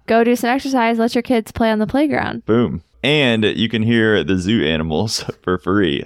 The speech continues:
Speaker 2: sometimes.
Speaker 1: Sometimes.
Speaker 2: So a random perk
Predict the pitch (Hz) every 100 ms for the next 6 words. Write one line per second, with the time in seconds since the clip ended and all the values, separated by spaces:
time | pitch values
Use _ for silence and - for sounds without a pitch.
0 | - - 110 92 98 65 50 50 - -
1 | 226 226 285 180 294 262 - - 104 101
2 | 87 - 104 104 107 92 92 107 123 127
3 | 123 107 131 113 -